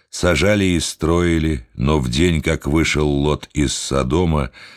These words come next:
с неба дождем пролились огонь и сера, и всем принесли погибель.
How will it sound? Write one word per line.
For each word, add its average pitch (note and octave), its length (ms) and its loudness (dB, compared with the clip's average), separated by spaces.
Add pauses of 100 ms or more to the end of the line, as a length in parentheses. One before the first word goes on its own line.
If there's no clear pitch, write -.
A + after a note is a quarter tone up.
(120)
с - 140 -8
неба F2+ 340 2
дождем E2 580 0
пролились D#2 720 0
огонь D2+ 500 0
и C#2+ 140 0
сера, E2 580 -2 (400)
и F2 140 4
всем F#2+ 460 0
принесли E2 640 0
погибель. C2+ 760 -2